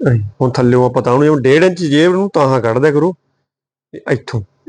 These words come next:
ਆਹ ਮੁੰਡੇ ਦੇ ਹੱਥ ਕੋਲ ਇੱਥੋਂ ਆਹ ਡੇਢ ਇੰਚ ਕੱਪੜਾ ਟੱਕ ਤੋਂ ਉੱਪਰ ਕੱਢਣਾ।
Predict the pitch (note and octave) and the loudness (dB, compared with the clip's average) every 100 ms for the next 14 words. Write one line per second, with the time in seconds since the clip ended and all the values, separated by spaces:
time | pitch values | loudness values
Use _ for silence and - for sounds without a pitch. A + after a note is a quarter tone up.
0 | G4 _ _ A#2+ A#2 A2+ A2+ B2+ B2 - | -16 _ _ -6 -2 2 2 2 0 0
1 | A#2+ - C3+ B2+ B2+ B2 A#2+ C3+ C#3+ - | 0 2 0 0 0 0 2 2 0 -2
2 | - - C3+ F3 _ _ _ _ A#2+ - | -6 -2 -4 -4 _ _ _ _ -8 -8
3 | A#2 B2+ - - A2+ G2+ A2 A#2+ | -2 -2 -2 -4 -2 -2 0 0